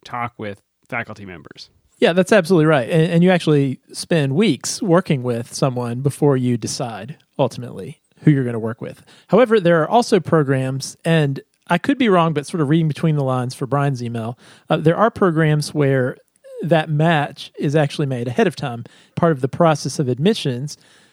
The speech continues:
Speaker 2: to those programs is finding a match of an advisor that you'll work with ahead of time. So you kinda go into the program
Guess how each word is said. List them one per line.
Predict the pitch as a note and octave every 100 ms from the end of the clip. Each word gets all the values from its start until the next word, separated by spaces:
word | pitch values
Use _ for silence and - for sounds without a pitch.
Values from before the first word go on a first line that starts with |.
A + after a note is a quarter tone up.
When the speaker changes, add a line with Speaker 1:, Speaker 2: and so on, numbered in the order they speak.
| _ _ -
Speaker 2:
to | G#3+
those | E3+
programs | - D3 C3+ C3 A#2+
is |
finding | - - D3 D3 C#3+ C3 B2+ - _ _
a | - C3+ C3
match | C3+ C#3 C#3+ -
of | D#3+
an | C3
advisor | A#2 C3 C3 B2 A#2+
that | B2+
you'll | A#2+ A#2
work | A#2+ A#2
with | B2+ A2 A#2+ -
ahead | C#3 C#3+
of | -
time. | A#2 A2
So |
you | D#3
kinda | G#3 D#3
go | C3 E3 D#3
into | F3 F3 E3+
the | C3+
program | - B2+ B2 A#2+ A#2